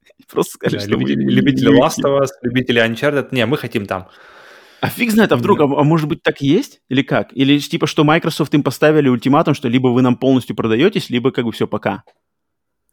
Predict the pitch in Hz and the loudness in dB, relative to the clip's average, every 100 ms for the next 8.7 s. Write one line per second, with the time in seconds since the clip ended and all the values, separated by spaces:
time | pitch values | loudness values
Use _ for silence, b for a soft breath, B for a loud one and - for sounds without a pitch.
0 | - 113 110 113 120 110 107 120 147 143 | -6 0 2 2 2 2 2 4 2 2
1 | 131 151 - 139 135 135 120 110 - 123 | 0 0 -2 -2 -2 -2 -4 -6 -4 -2
2 | 117 131 117 104 95 101 98 98 95 _ | 0 0 0 -2 -2 -4 -6 -8 -14 _
3 | 101 104 98 104 143 196 117 - - _ | -18 -16 -8 0 0 0 -4 -6 -16 _
4 | _ _ - 107 107 113 113 - 120 113 | _ _ -8 -4 -2 -4 -8 -6 -2 -2
5 | - 110 110 - 95 104 - - 107 98 | -2 -4 -4 -6 -8 -10 -12 -12 -8 -6
6 | 101 98 - - _ _ _ _ _ _ | -8 -8 -12 -18 _ _ _ _ _ _
7 | _ _ _ _ - 117 131 131 127 165 | _ _ _ _ -10 0 2 2 2 2
8 | 151 123 113 101 101 98 | 2 0 -2 -2 -4 -6